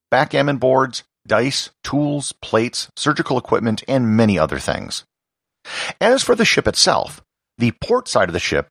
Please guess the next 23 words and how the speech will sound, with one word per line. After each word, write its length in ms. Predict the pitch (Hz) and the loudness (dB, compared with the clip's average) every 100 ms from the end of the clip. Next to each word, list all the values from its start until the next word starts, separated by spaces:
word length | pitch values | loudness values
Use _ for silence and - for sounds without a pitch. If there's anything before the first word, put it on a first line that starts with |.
| - | 0
was 260 | 87 76 | 0 0
destroyed, 580 | - 92 - 78 50 - _ _ _ - | -2 -2 2 0 0 -6 _ _ _ -8
but 100 | - | -6
the 80 | - | -2
starboard 460 | - - 262 247 - | -2 2 2 2 2
side 200 | 98 82 | 2 2
of 60 | |
the 60 | 78 | 0
ship, 280 | - 78 - | -4 -4 -4
which 160 | 85 - | -10 -8
was 140 | 73 | -10
buried, 540 | 73 202 240 95 76 - | -2 0 2 0 -4 -2
was 160 | 101 98 | -2 0
remarkably 520 | 110 - - 151 131 | 2 2 0 0 -2
well 240 | 90 123 | 0 0
preserved 480 | - 101 185 135 104 | 0 -2 2 2 2
for 160 | - 123 | 0 -2
four 280 | - 95 | 0 0
hundred-year-old 680 | 92 101 104 80 85 67 71 | 2 2 0 0 -2 -2 -4
wood. 380 | 71 82 65 - _ _ _ _ - | -4 -2 -2 -6 _ _ _ _ -2
By 120 | 123 | 0
nineteen 440 | 127 175 254 262 233 | 0 0 0 -2 -2
eighty-two, 540 | 170 170 - 78 - | -4 -6 -4 -4 -6